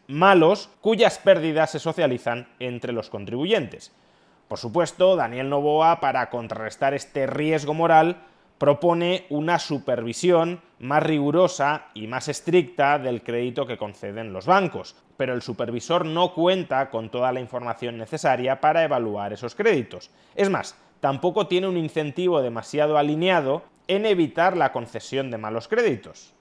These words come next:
porque al final las pérdidas que puedan derivarse de esos malos créditos no las paga el supervisor, sino todos los contribuyentes. Pues bien, todas estas propuestas para fomentar la inversión directa extranjera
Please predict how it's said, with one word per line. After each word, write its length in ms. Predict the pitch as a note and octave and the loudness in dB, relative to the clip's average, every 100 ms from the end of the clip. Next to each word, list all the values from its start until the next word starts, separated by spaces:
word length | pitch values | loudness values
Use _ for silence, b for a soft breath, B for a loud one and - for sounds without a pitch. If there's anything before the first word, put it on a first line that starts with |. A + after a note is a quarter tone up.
| _ | _
porque 340 | - F#2+ - G#2+ | -10 -10 -8 -6
al 120 | F#2+ | -6
final 480 | - B2 C#3 E3+ - | -6 -2 2 2 0
las 280 | B2 G#2 G2+ | -6 -4 -4
pérdidas 720 | - G3+ F3 C#3+ C3+ E3 - _ _ - | 2 2 2 2 2 2 -4 _ _ -18
que 100 | G2+ | -8
puedan 320 | B2+ C3+ C3+ | 0 0 0
derivarse 540 | B2+ B2+ C#3+ - A2+ | -4 0 0 0 -8
de 120 | G2+ | -6
esos 200 | A2 A#2+ | -8 -10
malos 300 | A#2 A#2 A#2+ | -8 -6 -6
créditos 560 | D3 C#3+ C#3 - D3 - b b b _ | -4 -2 -2 -2 -4 -6 b b b _
no 240 | - C#3+ F3 | -8 0 2
las 240 | E3+ - | 2 2
paga 380 | - D#3 E3+ A#2+ | 2 4 4 0
el 80 | G#2+ | -2
supervisor, 580 | F#2+ F#2+ F2+ - D#2+ _ _ _ _ _ _ | -10 -10 -12 -12 -16 _ _ _ _ _ _
sino 420 | - - A2 G#2 | -18 -12 -10 -8
todos 280 | G#2 A2+ B2 | -6 -4 -4
los 160 | A#2+ - | -6 -8
contribuyentes. 920 | G2+ F#2 F2 F2+ F#2+ D#2+ - - - _ _ _ _ - | -14 -12 -14 -10 -12 -12 -20 -20 -20 _ _ _ _ -8
Pues 160 | B2+ C3 | -4 0
bien, 300 | D3+ A2 - | 0 -2 -2
todas 340 | C3 D3 - | 2 2 0
estas 340 | C3+ - A#2+ | -10 -4 -6
propuestas 680 | - A#2 C#3 A3 - F2 - | -4 -4 0 0 -2 -12 -14
para 280 | - F#2 F2+ | -16 -12 -12
fomentar 600 | - F#2 F#2 F#2 B2+ B2 | -12 -14 -12 -4 -2 -2
la 100 | G#2 | -4
inversión 640 | F#2+ F2 - A2+ A#2 A2 | -8 -14 -10 -8 -8 -8
directa 320 | F#2+ G2 F#2+ A2+ | -12 -12 -10 -10
extranjera 560 | A#2+ A#2+ C#3 C#3 D3 | -8 -4 2 2 2